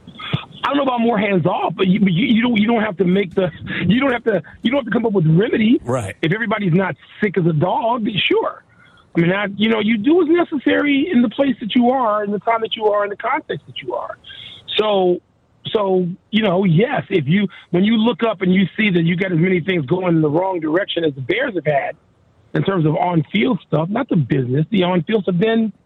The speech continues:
Speaker 1: yeah, you wanna get involved. I, to me, this is pretty simple. I'm, I'm not, there's nothing, there's no cloak and dagger.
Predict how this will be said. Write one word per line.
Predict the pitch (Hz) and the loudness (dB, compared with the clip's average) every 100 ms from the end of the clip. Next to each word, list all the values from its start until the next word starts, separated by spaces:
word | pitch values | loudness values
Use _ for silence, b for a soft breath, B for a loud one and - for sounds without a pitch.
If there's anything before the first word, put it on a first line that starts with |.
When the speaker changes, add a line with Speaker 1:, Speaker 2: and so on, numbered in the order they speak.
| - - _ - | -20 -20 _ -2
Speaker 1:
yeah, | 165 269 240 | 2 2 2
you | 185 | 2
wanna | 196 208 | 2 2
get | 208 | 0
involved. | 220 226 220 - - - _ _ | 2 0 -2 -10 -20 -20 _ _
I, | 196 233 165 185 | -6 -4 -2 2
to | |
me, | 214 | 2
this | 233 190 | 2 0
is | 190 | -4
pretty | - 202 160 - | 0 0 0 -2
simple. | 202 143 | -4 -2
I'm, | 139 160 165 | -2 -2 0
I'm | 151 | 0
not, | 156 156 - _ _ _ _ _ _ | 0 -2 -6 _ _ _ _ _ _
there's | 165 165 | 0 0
nothing, | 208 208 190 | 0 -2 -2
there's | 190 160 | -2 0
no | 208 208 170 | -2 -2 -4
cloak | 208 180 | -4 -2
and | 165 | -2
dagger. | 160 156 117 - | 0 -2 -6 -12